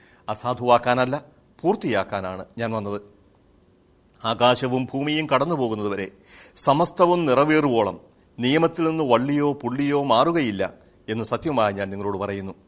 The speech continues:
ഈ പ്രമാണങ്ങളിൽ ഏറ്റവും നിസാരമായ ഒന്ന് ലംഘിക്കുകയോ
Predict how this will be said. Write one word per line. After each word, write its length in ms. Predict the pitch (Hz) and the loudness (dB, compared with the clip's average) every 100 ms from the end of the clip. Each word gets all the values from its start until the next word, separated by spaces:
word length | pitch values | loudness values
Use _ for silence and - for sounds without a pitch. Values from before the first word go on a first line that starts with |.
| _ _ _ _ _ - - 131 | _ _ _ _ _ -20 -10 -4
ഈ 80 | |
പ്രമാണങ്ങളിൽ 640 | 139 151 151 170 180 180 143 | -2 2 4 4 4 2 4
ഏറ്റവും 360 | 151 170 190 | 4 4 2
നിസാരമായ 640 | 175 131 156 165 151 143 139 | 2 0 2 4 4 4 4
ഒന്ന് 260 | 127 127 | 0 0
ലംഘിക്കുകയോ 600 | 113 - 147 123 104 90 | -2 -4 -4 0 0 -2